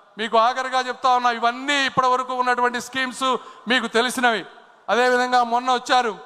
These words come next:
ఏడుగురు మంత్రులను కలిశారు. అందులో ఒక ముఖ్యమైనది డిఫెన్స్ క్లస్టర్.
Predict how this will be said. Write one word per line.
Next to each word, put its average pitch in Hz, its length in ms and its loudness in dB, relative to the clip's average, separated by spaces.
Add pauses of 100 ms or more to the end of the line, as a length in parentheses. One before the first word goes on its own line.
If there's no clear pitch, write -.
(180)
ఏడుగురు 240 360 0
మంత్రులను 247 360 0
కలిశారు. 240 520 0 (320)
అందులో 254 320 0
ఒక 240 180 -2
ముఖ్యమైనది 247 680 -2
డిఫెన్స్ 240 440 -2
క్లస్టర్. 220 520 0